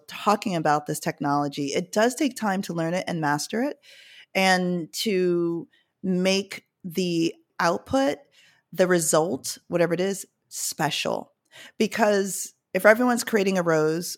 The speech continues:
with one particular tool, it's gonna look very similar and it's gonna get boring really fast. And so it's going to take the creative genius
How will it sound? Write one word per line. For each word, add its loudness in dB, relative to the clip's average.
with 0
one 0
particular -2
tool, -2
it's -20
gonna -2
look -10
very 0
similar -2
and 0
it's -2
gonna 2
get 0
boring 0
really -2
fast. -6
And 2
so 4
it's 0
going -2
to -2
take -4
the -2
creative -4
genius -2